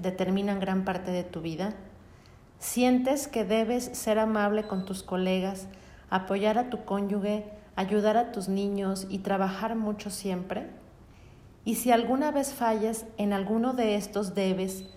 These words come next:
te enfadas contigo mismo y por ello asumes las molestias y la tensión o tirantez a la que aluden Karen Horney.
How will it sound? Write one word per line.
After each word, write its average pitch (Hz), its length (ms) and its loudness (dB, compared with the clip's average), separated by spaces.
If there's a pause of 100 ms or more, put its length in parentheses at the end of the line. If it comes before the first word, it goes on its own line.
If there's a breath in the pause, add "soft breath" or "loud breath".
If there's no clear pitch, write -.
(260 loud breath)
te 208 80 2
enfadas 214 480 2
contigo 208 480 0
mismo 202 380 0
y 202 80 0
por 196 180 0
ello 196 180 2
asumes 220 440 0
las 202 160 -2
molestias 190 560 0
y 214 40 0
la 196 120 0
tensión 190 580 -2
o 202 60 0
tirantez 185 720 -4 (400 loud breath)
a 196 100 2
la 190 180 2
que 190 100 0
aluden 202 440 2
Karen 202 500 0
Horney. 208 480 2